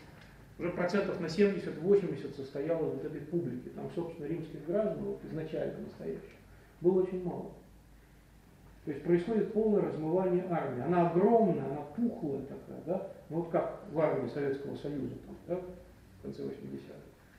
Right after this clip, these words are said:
Сколько там у нас? Семьдесят процентов населения были выходцами из Средней Азии, из Кавказа.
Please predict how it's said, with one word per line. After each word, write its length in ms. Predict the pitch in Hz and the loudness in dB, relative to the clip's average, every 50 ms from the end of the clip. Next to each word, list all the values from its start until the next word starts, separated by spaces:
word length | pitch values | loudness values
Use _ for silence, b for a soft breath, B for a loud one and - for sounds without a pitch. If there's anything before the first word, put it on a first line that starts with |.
| B B - - | B B -20 -16
Сколько 200 | - - - - | -16 -16 -14 -12
там 140 | - - | -12 -12
у 40 | - | -12
нас? 120 | - - - | -12 -8 -4
Семьдесят 380 | 175 170 156 160 - 135 - | -4 -2 -2 -2 -4 -6 -8
процентов 400 | - 147 143 147 139 131 - - - - | -6 -8 -6 -6 -6 -8 -8 -10 -14 -14
населения 480 | 135 - - 160 190 208 208 190 156 | -14 -10 -6 -2 0 2 2 0 0
были 260 | - 139 135 143 139 139 | -4 -6 -6 -6 -4 -4
выходцами 460 | 135 139 - - - - - 208 - | -6 -6 -8 -10 -14 -16 -16 -16 -16
из 100 | - - | -16 -14
Средней 300 | 143 143 131 139 151 175 | -12 -12 -10 -8 -8 -4
Азии, 280 | 196 196 190 165 156 | -2 -2 -2 -2 -4
из 80 | - 151 | -6 -10
Кавказа. 680 | - - - - - 175 175 175 170 165 151 151 151 | -12 -14 -16 -12 -6 -2 -2 0 0 0 0 -2 -6